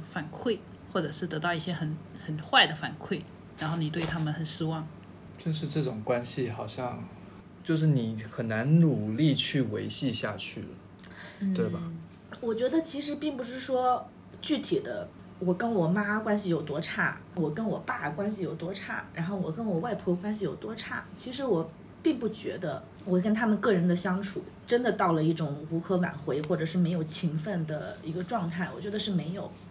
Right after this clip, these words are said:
Speaker 3: 但是我是觉得那个系统，就是那个家庭系统对我来说它真的是失效了。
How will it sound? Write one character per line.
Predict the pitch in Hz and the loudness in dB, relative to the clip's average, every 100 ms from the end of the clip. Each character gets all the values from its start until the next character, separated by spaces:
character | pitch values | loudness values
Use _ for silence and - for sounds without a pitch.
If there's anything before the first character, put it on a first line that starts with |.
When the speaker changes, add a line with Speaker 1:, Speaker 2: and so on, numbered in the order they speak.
| - - - - | -18 -18 -10 -2
Speaker 3:
但 | 320 | 0
是 | 320 | 2
我 | 269 185 175 | 2 2 2
是 | 277 | 0
觉 | 226 | -2
得 | 226 262 - - - - - | 0 -2 -6 -18 -20 -14 -6
那 | 370 | -2
个 | 302 | 0
系 | - - 339 | 2 4 4
统， | - 165 - - - - | 4 -4 -6 -14 -18 -10
就 | 311 | -4
是 | 370 | -4
那 | |
个 | 320 | -2
家 | 247 349 | -2 -4
庭 | 339 311 | -2 -2
系 | 320 - 294 | 0 0 0
统 | - 151 - | -2 -4 2
对 | 208 | 4
我 | 180 | 4
来 | 160 | 2
说 | 180 190 | 0 -2
它 | 214 | -2
真 | 247 233 | -2 0
的 | |
是 | 196 | 0
失 | 175 - 165 | -2 -2 -4
效 | - 175 | -4 -6
了。 | - | -8